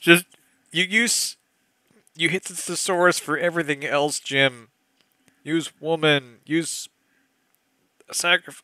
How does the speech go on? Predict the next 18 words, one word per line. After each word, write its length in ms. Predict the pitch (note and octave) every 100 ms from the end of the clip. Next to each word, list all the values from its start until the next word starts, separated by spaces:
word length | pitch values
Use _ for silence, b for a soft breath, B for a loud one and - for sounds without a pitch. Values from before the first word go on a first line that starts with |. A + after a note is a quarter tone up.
| E3
something. 560 | - F3 E3 D#3+ B2+ - _ _ B B B B B B B B B _
The 100 | C#3+
female, 580 | C#3+ G#3 D#3+ C#3+ B2+ A2+
<laughs> 0 |
yeah. 240 | D#3+ C3+ - - - - - - D#3+ - D3+ - C#3+ _ B B B C3 B2 B B B B B B B B _ _ _ -
What 200 | D3 F#3
are 20 |
you 160 | F#3+ E3+
called 340 | - D#3+ D#3
by 220 | C3 C3+
female? 640 | B2+ - C3 A#2+ B2 D3 - _ _ _ _ _
Carthena, 840 | - D3 C#3+ - F#3 F3+ D3 A#2 F2 - _
daughter 380 | B2 D3 D3+ C#3+
of 80 |
Minkados, 920 | A#2 C3+ B2 - C#3+ B2+ A2+ G2+ - - _ _ _
Duke 240 | D#3 E3 D3
of 200 | B2 -
Barrigo, 760 | C3+ C3+ B2 A#2 A2+ G#2+ F#2+